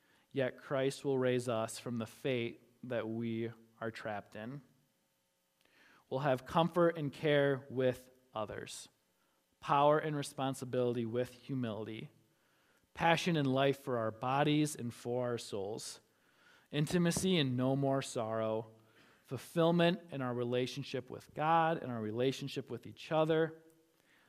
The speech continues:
and strength to run and not grow weary. This is our destination,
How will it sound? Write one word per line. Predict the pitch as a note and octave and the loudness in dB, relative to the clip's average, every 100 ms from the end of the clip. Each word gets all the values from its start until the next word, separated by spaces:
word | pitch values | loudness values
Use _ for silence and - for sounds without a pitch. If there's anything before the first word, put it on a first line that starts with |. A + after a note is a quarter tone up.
| _ A#2+ | _ -18
and | |
strength | - - D3 D3 C#3+ - | -14 -4 0 0 -2 -4
to | C3+ | -2
run | B2+ B2+ B2 | 2 2 0
and | A#2+ | -2
not | A#2+ A2+ - | -4 -4 -6
grow | G#2+ G2+ | -4 -4
weary. | G2 G2 F#2 G2 - - _ _ _ _ _ _ _ _ _ _ _ _ | -4 -6 -8 -10 -12 -18 _ _ _ _ _ _ _ _ _ _ _ _
This | C3+ E3 F3+ | 2 4 4
is | D#3 | 4
our | C3+ | 2
destination, | B2+ C3 - C3+ B2 A2+ - A2 G#2+ C#3 | 4 0 -2 -6 -6 -6 -8 -10 -12 -14